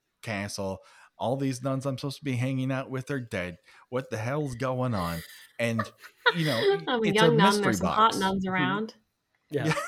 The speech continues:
Speaker 3: No hot nuns.
Speaker 1: <laughs> Yeah.
Speaker 3: Um,
Speaker 1: Not nearly enough.
Speaker 3: he, he gets the best laugh in the movie at the end when they're like, "Are you all right?" It's like, "No,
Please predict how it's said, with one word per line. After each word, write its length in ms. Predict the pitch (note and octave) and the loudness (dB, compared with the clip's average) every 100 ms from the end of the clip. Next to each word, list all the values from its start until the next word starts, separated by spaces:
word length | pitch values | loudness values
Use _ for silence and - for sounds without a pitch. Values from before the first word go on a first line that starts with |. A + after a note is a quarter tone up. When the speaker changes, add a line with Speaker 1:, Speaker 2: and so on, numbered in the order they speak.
| G5+ A#5+ B5+ B5 - | -8 -10 -10 -14 -4
Speaker 3:
No 120 | C#3+ C#3 | -2 0
hot 280 | E3 C#3 | -2 -4
nuns. 540 | D#3 A#2 A#2 A#2 - - - | -6 -6 -8 -10 -12 -12 -6
Speaker 1:
<laughs> 100 | A#3 | 6
Yeah. 160 | D#3 D3+ D3 | 8 8 6
Speaker 3:
Um, 340 | C#3+ C#3+ C#3+ C#3 - | 6 4 2 0 -4
Speaker 1:
Not 180 | C#3 C#3 | 0 2
nearly 360 | A#2+ C#3 A2 G2 | 2 2 0 -2
enough. 360 | A2+ G2 - _ - | -2 -4 -6 _ -20
Speaker 3:
he, 200 | - F#3+ | -8 -8
he 240 | F3 G3+ | -4 -6
gets 460 | D#3 D#3+ F3 - - | -2 0 0 -2 -4
the 100 | A3 | -4
best 360 | C#3 C#3+ C#3+ C#3+ | -2 -4 -2 -4
laugh 300 | A#2+ A2 - | -4 -4 -6
in 80 | B2 | -6
the 80 | A#2+ | -4
movie 440 | G#2+ G#2 A2 G#2+ - | -6 -6 -6 -8 -10
at 100 | C#3 | -8
the 180 | A#2+ G#2+ | -6 -6
end 360 | G2+ G2+ G2+ | -6 -8 -10
when 80 | - | -10
they're 100 | A2+ | -8
like, 80 | A2 | -2
"Are 40 | |
you 120 | C3+ E3 | 2 4
all 60 | |
right?" 160 | C3+ D3+ | 6 4
It's 80 | E3 | 2
like, 80 | G3 | 4
"No, 160 | B3 | 2